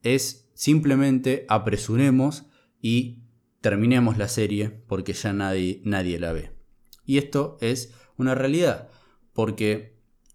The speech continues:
cuando yo encaré la tercera temporada, justo, justo se estaba dando el tema de la cuarentena en todo el mundo.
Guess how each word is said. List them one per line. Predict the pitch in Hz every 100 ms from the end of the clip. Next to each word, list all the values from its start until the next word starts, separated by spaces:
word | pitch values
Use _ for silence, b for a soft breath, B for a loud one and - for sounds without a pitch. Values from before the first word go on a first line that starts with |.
| 117
cuando | 113 117 117
yo | 113 202
encaré | 180 147 156
la | 123
tercera | 110 101 131 117
temporada, | 113 107 113 120 104 110 -
justo, | - 190 - - 131
justo | 135 147 156
se | 117
estaba | 104 127 120
dando | 110 123 123
el | 107
tema | 117 123
de | 98
la | 87
cuarentena | 95 92 87 92 147 123 101 123 120 B B B -
en | 82
todo | 127 135
el | 131
mundo. | 160 107 90 -